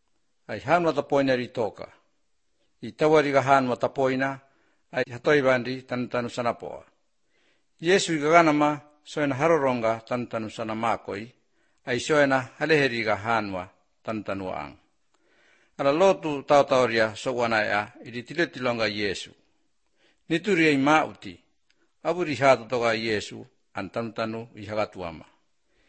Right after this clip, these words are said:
Iri malau soeria wa mani, ami obali ga tanu-tanu sana areai, ai mani abu hanwa mole-mole. Hanwa ea an tau-tau saria lotu,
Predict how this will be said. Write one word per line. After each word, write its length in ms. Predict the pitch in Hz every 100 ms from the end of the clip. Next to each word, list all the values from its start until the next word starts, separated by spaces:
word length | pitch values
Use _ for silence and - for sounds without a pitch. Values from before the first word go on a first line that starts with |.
| _ _
Iri 180 | 120 113
malau 540 | 120 165 185 185 175
soeria 400 | 160 147 143 139
wa 120 | 127
mani, 480 | 117 120 120 113 107 110 -
ami 220 | 110 123
obali 340 | 131 135 135
ga 100 | 131
tanu-tanu 460 | 123 127 123 117 110
sana 360 | - 113 110 110
areai, 420 | 110 104 110 117 _ _ _ _ _ -
ai 140 | 107
mani 520 | 113 135 135 143 147 - _
abu 180 | 113 104
hanwa 400 | 120 135 131 127
mole-mole. 500 | 151 143 101 82 - _ _ _ _ _ _ _ _ _ _ _ _ -
Hanwa 420 | 185 214 175 151
ea 260 | 131 113 -
an 120 | 123
tau-tau 400 | - 131 127 120
saria 480 | 120 120 113 104 107
lotu, 460 | 120 104 101 113